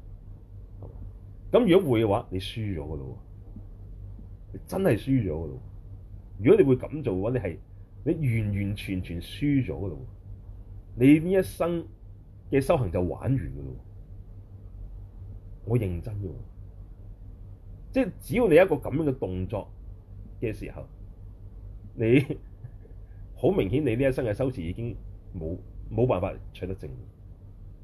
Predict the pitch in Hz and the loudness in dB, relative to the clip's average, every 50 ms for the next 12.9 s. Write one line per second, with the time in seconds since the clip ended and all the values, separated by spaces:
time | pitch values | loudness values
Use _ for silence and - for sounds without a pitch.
0 | - - - - - - - - - - - - - - - 92 92 113 123 127 | -20 -20 -18 -18 -18 -18 -18 -16 -16 -16 -16 -16 -12 -6 -4 -2 0 0 0 0
1 | 117 87 78 85 80 - - - - - - - - - - - - - - - | 0 -2 -4 -6 -8 -8 -10 -12 -16 -16 -16 -18 -18 -20 -18 -18 -18 -16 -16 -16
2 | - - - - - - - - - - - - - 101 104 127 151 151 110 - | -16 -16 -16 -16 -16 -16 -16 -16 -16 -16 -12 -6 -2 2 4 4 4 4 4 0
3 | - - 87 127 131 85 73 - 90 87 92 98 - - - - - - - - | -2 -2 0 0 0 0 -2 -2 -4 -4 -4 -4 -8 -12 -18 -18 -18 -18 -16 -12
4 | - - 110 117 113 104 98 92 85 80 78 80 82 - 113 107 101 98 98 98 | -4 0 0 2 4 4 4 2 2 0 -2 -4 -4 -2 0 2 2 2 2 2
5 | - 120 120 120 120 - - 82 73 78 90 - - - - - - 104 98 - | 2 2 2 2 0 -2 -4 -6 -6 -6 -6 -8 -10 -16 -14 -8 -2 0 0 0
6 | - - - 76 71 65 65 69 67 67 71 151 - - - - - - - - | 0 -2 -10 -10 -10 -10 -10 -10 -10 -10 -10 -12 -12 -14 -16 -16 -16 -16 -16 -16
7 | - - - - - 107 104 110 117 117 113 - - 78 78 71 65 67 85 80 | -16 -16 -8 -2 0 2 2 2 2 0 0 0 -2 -4 -4 -4 -6 -6 -6 -6
8 | 71 60 - - - - - - - - - - - - - - - - - - | -8 -8 -10 -12 -12 -12 -14 -14 -14 -14 -16 -16 -18 -18 -20 -20 -20 -18 -18 -18
9 | - - - - - - - - - - - 131 - 147 151 151 151 151 117 107 | -18 -20 -20 -20 -20 -20 -20 -20 -10 -2 0 2 4 4 4 4 4 4 4 4
10 | 95 110 107 95 - 101 98 113 110 117 117 113 - - 67 76 73 71 71 73 | 6 4 4 2 2 0 0 0 2 2 0 0 0 -4 -8 -6 -6 -6 -8 -8
11 | - - - 64 69 64 - - - - - - - - - - - 113 117 117 | -10 -12 -14 -14 -12 -14 -14 -14 -16 -16 -16 -18 -18 -16 -14 -4 2 2 4 4
12 | 101 101 98 - 98 92 - - 120 135 139 143 139 131 127 107 107 110 | 4 2 2 0 0 0 2 4 6 6 8 8 8 6 6 4 2 -2